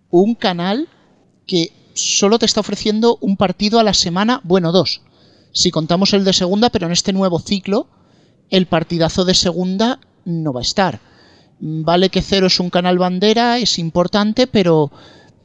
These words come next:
mm, vender Cero con algo que realmente lo único que vale es el partido, mm, pf, o ni bajar el partido al básico en Movistar,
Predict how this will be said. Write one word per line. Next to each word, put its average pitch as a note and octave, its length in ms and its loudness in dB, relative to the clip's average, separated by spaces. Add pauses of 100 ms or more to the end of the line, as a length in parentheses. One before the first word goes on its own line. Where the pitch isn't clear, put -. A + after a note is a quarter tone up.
mm, D#3+ 240 -2 (180)
vender E3 460 2
Cero F#3+ 440 0 (440)
con E3+ 240 2
algo G3 240 2
que - 300 -2
realmente G3 520 2
lo D#3+ 60 0
único F#3+ 220 2
que G3 100 0
vale F3+ 160 4
es - 120 0
el E3+ 100 0
partido, E3+ 520 0 (680)
mm, D#3+ 180 -4
pf, - 360 -12
o F#3+ 140 0
ni F3 200 2
bajar F3 300 4
el A3 80 4
partido G3 440 2
al E3 120 4
básico F3 580 0
en E3 140 0
Movistar, G#3+ 760 -2